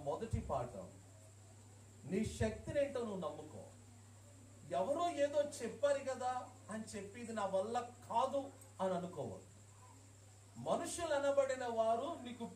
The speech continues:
పిరికితనాన్ని నూరిపోస్తారు. "నీ వల్ల ఏది కాదు పిల్ల, నీ నెత్తి మీద రూపాయి పెడితే," ఆ, చెప్పండి,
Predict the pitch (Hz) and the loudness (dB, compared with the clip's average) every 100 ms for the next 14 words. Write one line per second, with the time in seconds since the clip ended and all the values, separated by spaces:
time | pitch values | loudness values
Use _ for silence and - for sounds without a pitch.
0 | - 277 330 320 - 247 226 226 233 233 | -8 -6 -6 -2 2 4 4 0 0 -2
1 | 202 190 - - - - - - - - | -2 -6 -6 -8 -10 -12 -18 -20 -20 -20
2 | - - - - 285 285 262 320 320 269 | -20 -20 -20 -12 -4 2 2 2 2 4
3 | 285 320 277 262 277 262 233 185 185 - | 2 0 -4 -2 -2 -4 -2 0 0 -4
4 | - - - - - 254 269 254 - 302 | -8 -18 -20 -14 -4 0 0 0 -4 4
5 | 294 262 240 226 214 185 185 - - 135 | 6 6 4 2 4 6 6 6 2 2
6 | 139 - - - - - - - - 247 | -2 -6 -14 -18 -16 -16 -14 -14 -12 -14
7 | - - - - - - - - - 135 | -12 -12 -12 -14 -14 -16 -18 -16 -12 -12
8 | - 113 131 120 | -8 -8 -6 -8